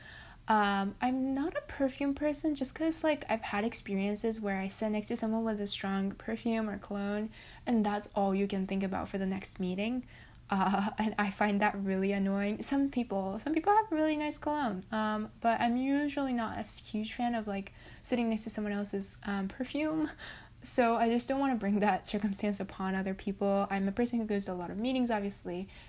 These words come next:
not in person right now, but once things turn back to normal, I probably will be. So I'll be wearing perfume now because it's just, you know, I have it. It makes me happy, but, um, it's not really a purchase that makes sense for me. I've had this. Right now I'm using, like, something that was gifted to me, but,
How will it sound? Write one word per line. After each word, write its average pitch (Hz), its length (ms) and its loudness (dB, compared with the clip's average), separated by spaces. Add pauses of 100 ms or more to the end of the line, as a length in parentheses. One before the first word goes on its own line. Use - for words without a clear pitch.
(140)
not 190 300 2
in 190 100 0
person 190 340 -4
right 208 160 -2
now, 240 440 4
but 196 280 2
once 190 400 -2
things 202 220 -2
turn 190 180 -4
back 175 200 -8
to 190 80 -6
normal, 180 640 -4
I 202 140 -4
probably - 440 -6
will 202 200 -2
be. 226 140 0
So 208 160 -2
I'll 196 100 4
be 233 120 0
wearing 202 360 0
perfume 180 380 -6
now 190 260 -4
because 202 260 -4
it's 196 100 -8
just, - 240 -8 (600)
you 427 80 0
know, 254 260 2
I 220 60 -2
have 214 200 -2
it. 254 220 -2
It 220 60 0
makes 220 180 -2
me 233 80 -2
happy, 233 420 -2 (140)
but, 202 300 2 (120)
um, 190 280 0
it's 202 240 -4
not 190 160 -2
really 220 200 0
a 208 40 -2
purchase 196 340 -4
that 190 120 -6
makes - 220 -6
sense 202 220 -4
for - 140 -6
me. 277 340 0
I've 214 180 -2
had 190 340 -4
this. 226 340 -4 (460)
Right 277 120 4
now 285 120 6
I'm 285 120 4
using, 233 260 2
like, 202 160 0
something 202 340 -2
that 185 140 0
was 180 120 -8
gifted 185 380 -6
to - 120 -8
me, 185 300 -4
but, 190 320 0